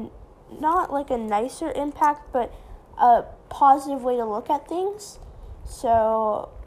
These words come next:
I hope that everything gets better if you're in a bad situation, but just do things you love and hang out with the people you love, and I guarantee you it will all be good, and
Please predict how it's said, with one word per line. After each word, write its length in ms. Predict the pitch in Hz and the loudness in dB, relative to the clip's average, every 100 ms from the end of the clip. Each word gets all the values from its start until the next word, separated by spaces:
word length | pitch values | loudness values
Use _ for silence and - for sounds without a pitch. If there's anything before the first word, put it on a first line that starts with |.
| - - - - - | -20 -20 -20 -20 -12
I 480 | 233 233 220 214 220 - | -6 0 2 2 0 -2
hope 400 | 240 226 - - | 0 -2 -4 0
that 240 | 226 214 | 2 4
everything 440 | 226 226 - 254 | 2 -2 -6 -4
gets 200 | 285 294 | -4 -8
better 420 | - 233 302 339 - | -2 0 0 -2 -4
if 280 | 233 240 254 | -4 -4 -4
you're 280 | 240 226 - | -4 -4 -4
in 340 | 233 220 220 - | -4 -4 -4 -2
a 100 | 226 | -2
bad 380 | 226 214 240 - | 2 0 0 -6
situation, 840 | 254 - 254 220 262 - 330 320 - | -10 -6 -4 -4 -6 -6 -6 -4 0
but 300 | 226 - - - - | 0 -2 -12 -20 -14
just 200 | 269 269 | -12 -8
do 140 | 285 | -6
things 280 | 311 349 330 | -4 -4 -2
you 140 | 330 285 | -2 0
love 300 | 220 294 302 | 2 2 0
and 120 | 277 | -4
hang 300 | 269 247 247 | -2 -2 -2
out 100 | - | -6
with 140 | 262 | -8
the 80 | 254 | -10
people 340 | - 262 - | -10 -8 -8
you 160 | 285 294 | -6 -4
love, 300 | 240 339 359 - | -2 -2 -2 -2
and 120 | 262 | -2
I 100 | 247 | -2
guarantee 600 | 247 262 320 311 294 311 | -4 -6 -8 -8 -6 -6
you 140 | 311 - - | -8 -10 -6
it 100 | 240 | -4
will 200 | 233 - | -4 0
all 360 | 220 226 247 262 - - - - | 4 6 4 -2 -14 -20 -20 -16
be 240 | 240 220 214 | -12 -12 -8
good, 280 | 349 403 415 - | -2 -2 -2 -2
and 460 | 254 240 233 233 | 0 2 0 -4